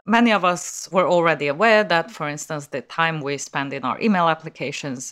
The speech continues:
is being monitored, how quickly we answer email, how much time we spend on various companies' software platforms,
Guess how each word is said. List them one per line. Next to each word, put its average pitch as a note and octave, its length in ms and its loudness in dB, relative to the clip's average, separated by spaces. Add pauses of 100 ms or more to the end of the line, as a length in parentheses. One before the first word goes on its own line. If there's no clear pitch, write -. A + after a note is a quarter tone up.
is C3 280 -8
being C3+ 340 -10
monitored, E3 500 -2
how - 140 -10
quickly E3+ 420 -6
we C#3 380 -4
answer C#3 580 -4
email, D#3+ 520 -2 (300)
how D3+ 140 0
much C3 320 -6
time E3+ 380 0
we C#3 140 -4
spend C3+ 560 -6
on C3 400 -6
various D3+ 320 2
companies' D3+ 500 -6
software G#3 400 0
platforms, F3+ 760 -2